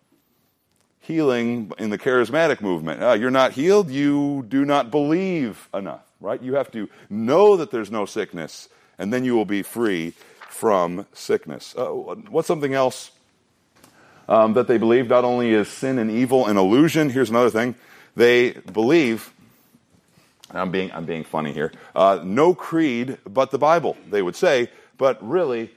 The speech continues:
"and whatever else comes out of Mary Baker Eddy's mouth," right? We believe in the Bible,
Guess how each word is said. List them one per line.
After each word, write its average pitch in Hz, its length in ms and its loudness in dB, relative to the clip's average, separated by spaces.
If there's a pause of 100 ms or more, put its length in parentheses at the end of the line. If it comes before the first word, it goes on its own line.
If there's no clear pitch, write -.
(320)
"and 147 360 -4
whatever 123 480 2
else 123 200 4
comes 117 260 -6
out 113 160 4
of 101 140 -2
Mary 110 300 -2
Baker 110 360 -2
Eddy's 107 520 -2
mouth," 95 500 -2
right? 117 220 0 (260)
We 135 240 -2
believe 143 460 2
in 185 80 2
the 156 80 0
Bible, 135 480 2